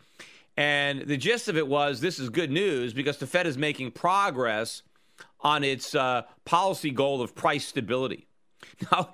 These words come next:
if you think about the, the ridiculousness of that comment, so we had a big spike up in, in consumer prices,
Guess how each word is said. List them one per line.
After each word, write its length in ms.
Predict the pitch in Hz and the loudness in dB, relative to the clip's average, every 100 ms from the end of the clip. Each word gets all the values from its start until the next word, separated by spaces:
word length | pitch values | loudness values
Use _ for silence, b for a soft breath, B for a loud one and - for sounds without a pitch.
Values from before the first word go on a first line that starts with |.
| B | B
if 80 | 165 | -4
you 80 | 170 | -2
think 140 | 240 | 0
about 300 | 226 185 156 | 2 2 2
the, 220 | 139 120 - | -2 -4 -4
the 140 | 123 | -4
ridiculousness 960 | 117 120 180 196 156 131 - 117 113 - | -4 -2 -2 0 0 0 -2 -4 -4 -2
of 100 | 110 | -2
that 260 | 117 - | -2 -2
comment, 540 | - 147 160 147 92 - B B | -6 -2 0 0 -4 -6 B B
so 140 | - 180 | -4 0
we 100 | 170 | 2
had 120 | 175 | 0
a 40 | |
big 260 | 127 185 190 | 0 -2 -2
spike 540 | - - 175 170 165 | -8 -2 2 2 2
up 240 | 143 131 - | 2 0 -4
in, 360 | - 131 120 113 _ | -6 -4 -4 -6 _
in 140 | 135 113 | -8 -6
consumer 360 | 127 165 127 | -6 -4 -4
prices, 580 | 101 117 98 - 113 123 | 0 0 0 -4 -8 -8